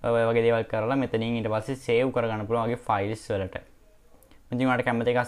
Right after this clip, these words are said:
සිලෙක්ට් කරන්න, අ, වගේ ස්ක්‍රීන්ෂොට් සේව් කරන්න මොකක් හරි එකක් තියෙනවා නම් ඔයාලට එතනට සේව් කරගන්න පුළුවන්. ඉතින් ඊට අමතරව ඔයා දකින්න ඇති ස්ක්‍රීන් ස්නිප් එකට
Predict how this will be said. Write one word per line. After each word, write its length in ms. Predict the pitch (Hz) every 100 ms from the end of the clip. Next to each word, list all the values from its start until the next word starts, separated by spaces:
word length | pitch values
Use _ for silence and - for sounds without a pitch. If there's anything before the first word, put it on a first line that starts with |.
| -
සිලෙක්ට් 260 | 117 110 -
කරන්න, 300 | 123 123 143
අ, 100 | - - - - - 113 107 107 104
වගේ 280 | 104 104 - - - - - - - - - 120
ස්ක්‍රීන්ෂොට් 400 | 104 120 - 110 -
සේව් 140 | 110 104
කරන්න 200 | 107 107
මොකක් 200 | 107 104 107
හරි 100 | 104
එකක් 120 | 104
තියෙනවා 180 | 107 107
නම් 60 | 117
ඔයාලට 160 | 107 107
එතනට 280 | 107 117 -
සේව් 200 | 104 107 110
කරගන්න 320 | 98 90 95 110
පුළුවන්. 240 | 101 - - - - _ _ _ - - - - - - - - - - _ _ -
ඉතින් 180 | 135 175
ඊට 120 | 151
අමතරව 320 | 123 131 160 156
ඔයා 140 | 151
දකින්න 320 | 123 123 139 156
ඇති 160 | 170 143
ස්ක්‍රීන් 240 | - 151 151
ස්නිප් 420 | - 156 151 -
එකට 200 | 147 151